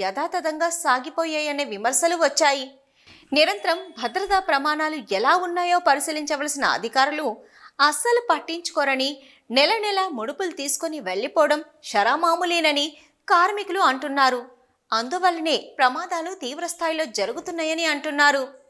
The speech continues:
వాకలపూడి పారిశ్రామిక వాడలో ఇద్దరు మరణించి పదకొండు రోజులు కాకుండానే సర్పవరం పారిశ్రామిక వాడలోని టైకీ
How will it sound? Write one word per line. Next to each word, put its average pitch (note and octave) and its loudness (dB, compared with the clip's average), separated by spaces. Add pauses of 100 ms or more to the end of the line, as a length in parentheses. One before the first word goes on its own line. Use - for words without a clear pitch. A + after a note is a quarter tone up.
(100)
వాకలపూడి G4+ 4
పారిశ్రామిక E4+ 0
వాడలో B3 2 (220)
ఇద్దరు A3+ -6
మరణించి C4 -2 (220)
పదకొండు F#4 0
రోజులు C4 -6
కాకుండానే A#3+ 2 (480)
సర్పవరం G#4 2
పారిశ్రామిక D4+ -2
వాడలోని B3+ 0 (500)
టైకీ F4+ 0